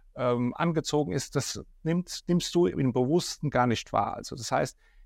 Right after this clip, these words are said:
der Löwenanteil deiner, deiner Impulse, die du permanent jede Sekunde bekommst, das sind mehrere Millionen Impulse, die du bekommst, da wird nur ein ganz kleiner Bruchteil durchgelassen und das funktioniert über das ras.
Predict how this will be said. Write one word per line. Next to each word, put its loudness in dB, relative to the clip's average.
der 2
Löwenanteil 2
deiner, 2
deiner 0
Impulse, 0
die 2
du 2
permanent 2
jede 0
Sekunde -2
bekommst, 0
das -6
sind 2
mehrere 2
Millionen 2
Impulse, 0
die 2
du 0
bekommst, -6
da -4
wird 2
nur 2
ein 2
ganz 2
kleiner 2
Bruchteil -2
durchgelassen 0
und -6
das -2
funktioniert 0
über 0
das -2
ras. -4